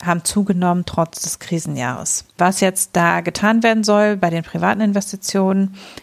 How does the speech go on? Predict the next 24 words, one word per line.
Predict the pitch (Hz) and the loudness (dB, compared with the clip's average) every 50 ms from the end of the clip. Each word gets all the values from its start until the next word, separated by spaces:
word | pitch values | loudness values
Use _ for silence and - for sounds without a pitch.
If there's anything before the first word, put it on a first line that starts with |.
| _ _ _ | _ _ _
sind | - - 185 185 196 190 | -2 0 2 2 2 2
im | - 175 170 | 0 -4 -4
Prinzip | - - 175 165 - - - 190 185 - 196 | -4 -4 -4 -4 -4 -4 -2 -4 -2 0 2
nur | 190 196 202 196 - | 2 4 4 2 2
regulatorische | 190 175 - 175 165 165 160 - - 175 160 - - - - | -2 -2 0 0 0 0 -2 -4 -8 -10 -8 -8 -8 -6 -6
Maßnahmen. | 156 151 143 147 - - 175 156 156 | -4 -4 -6 -6 -6 -4 -4 -4 -4
Es | - - | -4 -4
gibt | - 190 190 - - | -4 -4 -2 -2 -2
ja | 175 | -2
keinen | 170 - - - 175 170 165 160 | -2 -2 -2 -2 -2 0 -2 -4
steuerlichen | - - - 160 151 - - - - | -4 -4 -2 -2 -2 -4 -6 -8 -8
Spielraum | - - - - 165 156 147 151 151 | -10 -8 -6 -4 -4 -4 -4 -6 -6
im | 147 143 | -6 -6
eigentlichen | 147 156 160 165 156 - 165 - - 170 | -6 -6 -6 -6 -8 -8 -8 -6 -4 -4
Sinne | - - 180 190 214 240 269 262 - - - - - - - | 0 0 2 4 4 4 2 0 -4 -12 -18 -18 -14 -4 -2
oder | 185 170 165 143 | 0 0 0 -2
keinen, | - - - 156 147 147 151 156 | -2 -2 -2 -2 -2 -2 -4 -6
insbesondere | - 180 156 - 185 160 180 175 180 165 | -6 -6 -6 -4 -2 -2 0 0 -2 -4
keinen | - - - 156 151 | -6 -6 -6 -6 -6
Förderspielraum, | - - - 190 196 208 214 208 196 - - 208 202 196 - 196 196 196 185 | -6 -2 0 2 2 4 2 0 -2 -2 -2 -2 -2 0 0 0 0 0 0
um | 175 170 170 | -2 -2 -4
irgendwas | 156 - 165 170 165 165 165 165 - | -4 -4 -6 -6 -6 -4 -4 -4 -4
zu | - - 165 | -6 -6 -6
subventionieren, | 165 160 - 160 160 - - 165 160 165 175 196 220 247 | -6 -8 -8 -8 -8 -8 -8 -8 -6 -2 0 2 2 0